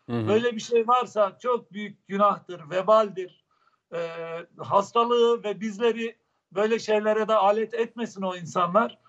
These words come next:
Speaker 2: Yaşlı insanları biz neden evde durmasını istedik? Onların sağlığı zarar görmesin.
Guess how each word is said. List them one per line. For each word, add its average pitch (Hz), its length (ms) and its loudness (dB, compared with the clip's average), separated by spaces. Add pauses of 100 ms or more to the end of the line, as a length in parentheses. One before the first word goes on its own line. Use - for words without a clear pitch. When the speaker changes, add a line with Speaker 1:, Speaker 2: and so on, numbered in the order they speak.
(560)
Speaker 2:
Yaşlı 226 560 2
insanları 220 640 2
biz 202 180 -10
neden 233 380 -2
evde 202 440 -2 (220)
durmasını 180 540 -4
istedik? 202 640 -2 (400)
Onların 240 540 2 (140)
sağlığı 247 600 0
zarar 220 340 0
görmesin. 170 680 -8